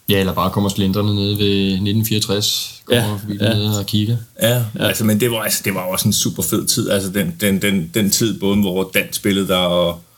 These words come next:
Speaker 3: og Chris, der spillede der også. Altså, vi havde et super godt, øh, sammenhold i,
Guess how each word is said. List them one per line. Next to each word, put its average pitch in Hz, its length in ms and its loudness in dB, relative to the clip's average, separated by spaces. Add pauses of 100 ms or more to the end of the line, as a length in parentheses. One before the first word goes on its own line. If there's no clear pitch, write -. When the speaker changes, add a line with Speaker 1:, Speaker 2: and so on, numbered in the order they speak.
(200)
Speaker 3:
og 87 80 -8 (120)
Chris, 104 220 2
der 98 100 -2
spillede 101 380 2
der 92 80 2
også. 82 260 -2
Altså, 92 160 -2
vi 87 100 -2
havde 92 120 2
et 95 80 0
super 101 320 0
godt, 95 280 -2
øh, 90 280 0
sammenhold 95 600 0
i, 90 540 -4